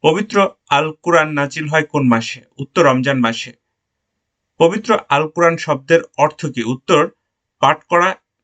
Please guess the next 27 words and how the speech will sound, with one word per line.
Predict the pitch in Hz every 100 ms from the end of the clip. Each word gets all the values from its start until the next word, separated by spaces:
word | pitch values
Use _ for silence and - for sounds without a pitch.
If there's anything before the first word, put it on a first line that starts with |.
| _
বা | 127 127 - _
একত্রিত | 131 127 156 - 143 147 190 - _ _
করা। | 123 104 - _ _ _ _ _ _ _ _ _
কোরআন | 175 185 190
শব্দটি | 180 139 131 170 185 143 160 -
পবিত্র | 147 151 151 160
কোরআনে | 156 156 151 151 151 -
কতবার | 165 170 175 165 - 135
উল্লেখিত | 123 123 - 123 175
হয়েছে? | 196 147 117 113 117 -
উত্তর, | 139 - 156 113
একষট্টি | 127 - 156 127 123
বার। | 107 - _ _ _ -
পবিত্র | 139 147 165 -
কোরআন | 170 165 131
অবতীর্ণ | 143 139 147 170 160 139
শুরু | - 147 147
হয় | 147 135
কবে | 123 123
থেকে? | 127 117
উত্তর, | 123 131 160 143 - _ _ _
আঠারোই | - 127 127 175 175
রমজান | 165 151 151 151
শুক্রবার, | - 147 - 127 127 - _ _ _ 123
বারো | 120 135 165
হিজরি | 151 123 120 190
পূর্বাব্দ | - 147 123 127 120 113